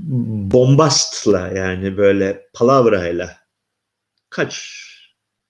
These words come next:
puan kazanırsak kârdır, zamanı gelince kaçarız hesabı yapıyorlar. Yalnız şunu söylemek gerekir ki bölgedeki komşu ülkelerin hepsi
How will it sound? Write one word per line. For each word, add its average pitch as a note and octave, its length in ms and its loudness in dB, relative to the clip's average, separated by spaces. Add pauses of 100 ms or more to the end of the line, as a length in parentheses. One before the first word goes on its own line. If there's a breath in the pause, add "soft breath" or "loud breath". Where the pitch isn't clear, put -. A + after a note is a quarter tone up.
(640)
puan A#2 320 -4
kazanırsak G2+ 800 -4
kârdır, F3+ 580 -6 (560 soft breath)
zamanı B2 440 -2
gelince G2 800 -4
kaçarız - 840 -2 (380)
hesabı F2 480 -6
yapıyorlar. - 720 -16 (1600 loud breath)
Yalnız D3+ 180 2
şunu C3+ 200 -2
söylemek G2 580 0
gerekir F#2 560 -10 (100)
ki C#3 500 -8
bölgedeki G#2+ 960 -2 (240)
komşu G2+ 480 -6
ülkelerin G2 800 -4
hepsi - 580 -6